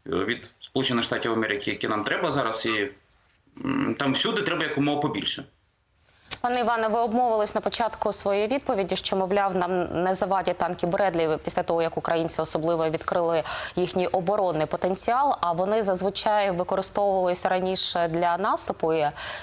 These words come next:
Speaker 2: нам їх, м, минулого літа активно надавали саме для цієї мети. Як так сталося, оця трансформація сприйняття цього засобу?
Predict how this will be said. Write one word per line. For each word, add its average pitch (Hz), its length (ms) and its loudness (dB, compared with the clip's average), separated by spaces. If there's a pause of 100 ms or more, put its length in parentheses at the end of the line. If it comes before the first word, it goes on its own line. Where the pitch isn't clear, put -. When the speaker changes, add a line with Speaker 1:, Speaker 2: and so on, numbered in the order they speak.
Speaker 2:
нам 165 180 0
їх, 170 180 -2
м, 160 560 0
минулого 175 400 0
літа 185 240 0
активно 175 340 -2
надавали 170 400 0
саме 170 280 -2
для 165 120 0
цієї 226 360 0
мети. 170 280 0
Як 180 180 0
так - 140 -4
сталося, 151 400 0
оця 151 160 -2
трансформація 165 760 -2
сприйняття 147 580 -2
цього 143 260 -4
засобу? 139 460 -4